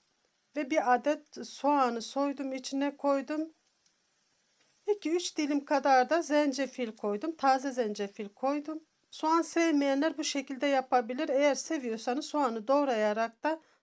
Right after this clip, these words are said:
salçayla beraber koyabilirsiniz. Ve birkaç damla defne yaprağı koydum. İlk başta unuttum koymayı ama sonradan ekledim. Defne yaprağı kokusunu alıyor.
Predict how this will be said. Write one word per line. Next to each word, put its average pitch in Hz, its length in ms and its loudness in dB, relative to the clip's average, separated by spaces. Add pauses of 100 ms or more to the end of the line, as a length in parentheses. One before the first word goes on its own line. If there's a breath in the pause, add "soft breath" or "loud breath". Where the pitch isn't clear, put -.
salçayla 277 680 2
beraber 247 460 2
koyabilirsiniz. 262 1040 -2 (420)
Ve 320 120 -2
birkaç 349 480 2
damla 285 360 2
defne 294 300 0
yaprağı 262 760 2
koydum. 262 520 2
İlk 294 200 -6
başta 269 300 0
unuttum 262 360 -8
koymayı 269 420 -2
ama 294 160 -2
sonradan 254 520 -2
ekledim. 320 600 -4 (520)
Defne 285 280 -2
yaprağı 285 480 0
kokusunu 277 540 -4
alıyor. 262 640 0